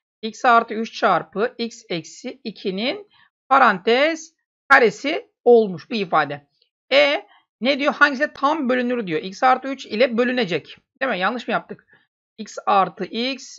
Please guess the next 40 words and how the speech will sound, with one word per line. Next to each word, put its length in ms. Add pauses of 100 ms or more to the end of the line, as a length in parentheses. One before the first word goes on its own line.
(120)
eksi 400
on 240
iki, 560 (840)
otuz 300
altı. 380 (340)
Tamam 240
hangisi 380
tam 320
bölünür? 520 (600)
Bakalım 300
x, 180 (200)
x 180
artı 220
bir 60
olmaz. 300
Burada 160
x 160
artı 280
bir 80
yok. 320
X 200
artı 260
iki 240
yok. 300
X 220
artı 260
dört 220
bunlar 220
yok. 220 (400)
X 180
artı 220
üç 140
var 160
bak 200
burada. 260 (280)
Hatta 240
x 160
artı 160
üçün 140
karesi 580